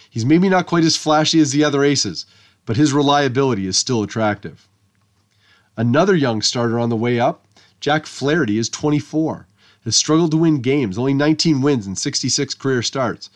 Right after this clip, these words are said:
But don't get caught chasing his wins. If he continues to pitch well, the wins should follow. And Flaherty has a three point two zero E R A and one point zero six whip with four hundred and thirty-three strikeouts in three hundred sixty-eight and two-thirds innings so far in his career.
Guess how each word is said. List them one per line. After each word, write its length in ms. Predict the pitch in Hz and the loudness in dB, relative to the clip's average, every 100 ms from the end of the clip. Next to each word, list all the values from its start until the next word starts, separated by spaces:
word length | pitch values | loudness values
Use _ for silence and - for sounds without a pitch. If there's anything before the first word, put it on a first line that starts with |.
| _ - _ | _ -20 _
But 100 | 107 | -2
don't 180 | 196 220 | -2 0
get 180 | 202 | 0
caught 220 | - 160 131 | 2 0 2
chasing 340 | 151 143 143 | 0 2 0
his 140 | 131 | -2
wins. 480 | 110 127 110 73 - _ _ - | -2 -4 -4 -6 -16 _ _ -20
If 60 | - | -4
he 80 | 160 | 0
continues 400 | 156 - 233 220 | 0 0 0 0
to 80 | 156 | -2
pitch 320 | - 196 - | 0 0 0
well, 200 | 113 95 | -4 -2
the 80 | 120 | 0
wins 240 | 151 170 | 2 2
should 200 | - 151 | 0 -2
follow. 480 | - 156 139 90 - _ - _ | -2 -2 0 -6 -14 _ -20 _
And 80 | 98 | -20
Flaherty 300 | - 175 175 | -2 2 4
has 160 | 160 123 | 4 0
a 60 | |
three 220 | - 180 | -2 0
point 280 | 208 185 175 | 0 2 0
two 160 | - 175 | 2 0
zero 280 | 147 165 156 | 2 4 4
E 100 | 151 | 4
R 200 | 143 127 | 4 0
A 180 | 127 | 0
and 160 | 117 113 | -2 -2
one 180 | 131 165 | 0 0
point 240 | 165 160 | 0 0
zero 200 | 127 143 | 0 -2
six 260 | 131 147 - | -2 -4 -4
whip 260 | 117 113 _ - - | -6 -6 _ -20 -20
with 160 | - 101 | -8 -8
four 340 | - 165 190 | -4 0 2
hundred 240 | 180 190 180 | 4 4 2
and 140 | 175 | 0
thirty-three 400 | 170 160 147 156 | 0 -2 0 0
strikeouts 580 | 139 - 147 123 95 - | 0 0 -2 -2 -8 -8
in 100 | 104 | -12
three 200 | - 143 | -4 -2
hundred 260 | 147 143 123 | 0 -2 -2
sixty-eight 420 | 139 - 120 117 | -4 -4 -2 -2
and 120 | 123 | -4
two-thirds 440 | 123 110 127 120 | -4 -2 -2 0
innings 300 | 139 147 107 | 0 0 -2
so 120 | - 107 | -4 -6
far 220 | 110 104 | -4 -4
in 60 | |
his 140 | 113 110 | -4 -4
career. 440 | 135 143 131 85 | -4 -2 -2 -4